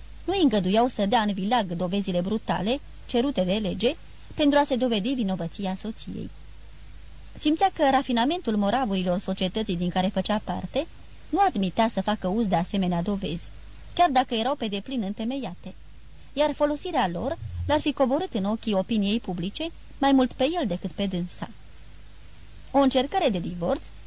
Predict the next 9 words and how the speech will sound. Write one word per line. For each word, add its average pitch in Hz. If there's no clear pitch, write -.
n-ar 370
fi 302
putut 220
duce 220
decât 233
la 202
un 196
proces 208
scandalos, 247